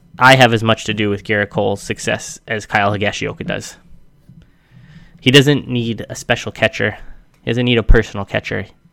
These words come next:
He's great no matter who's catching him. And Higashioka's caught him against the Orioles and the Indians and the Rays and all these teams that can't hit. But the first time that I see Cole get hit, if he does this year, and Higashioka's catching against the team that can legitimately hit, then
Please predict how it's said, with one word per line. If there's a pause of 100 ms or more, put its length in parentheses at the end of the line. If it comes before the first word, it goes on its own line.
He's
great
no
matter
who's
catching
him. (1120)
And
Higashioka's
caught
him
against
the
Orioles
and
the
Indians
and
the
Rays
and
all
these
teams
that
can't
hit. (1300)
But
the
first
time
that
I
see
Cole
get
hit,
if
he
does
this
year,
and
Higashioka's
catching
against
the
team
that
can
legitimately
hit,
then